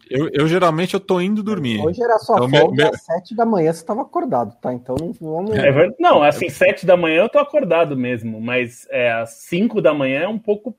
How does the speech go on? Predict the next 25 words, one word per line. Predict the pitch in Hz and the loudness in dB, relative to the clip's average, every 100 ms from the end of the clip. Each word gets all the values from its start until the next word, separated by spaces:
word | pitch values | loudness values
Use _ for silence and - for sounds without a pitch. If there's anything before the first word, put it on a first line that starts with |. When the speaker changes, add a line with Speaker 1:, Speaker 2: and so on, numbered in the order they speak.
| - | -10
Speaker 3:
puxado, | - - 185 143 127 123 113 107 | -8 -2 0 0 -2 -6 -12 -14
assim, | 113 - 104 | -18 -12 -10
Speaker 1:
É, | - 117 | -6 -6
Speaker 3:
é, | - | -4
Speaker 1:
o, | |
o, | 123 139 | -2 -2
o | |
Speaker 3:
é, | 123 | 2
Speaker 1:
meu | 143 185 | 4 4
Speaker 3:
é. | |
Speaker 1:
desafio | 185 170 - 160 180 202 - | 6 2 2 4 6 6 4
é, | - 160 156 139 | 0 0 0 -4
é | |
se | - 165 | -6 -4
manter | 175 160 - 170 202 | -4 -4 -4 -2 -2
acordado, | - 226 190 127 107 98 98 95 - _ _ | 0 0 2 2 0 -4 -8 -12 -16 _ _
porque | - - 107 107 107 104 - - | -16 -8 -4 -4 -6 -10 -20 -16
cinco | - 147 156 | -12 -10 -4
da | 160 | -2
manhã | 156 139 | 0 0
eu | 156 | 0
tô | 170 185 160 | 0 0 0
indo | 180 226 | -2 -4
dormir, | 208 208 147 127 | -4 -4 -4 -4
geralmente. | 110 104 104 98 90 - - | -4 -4 -4 -6 -10 -16 -20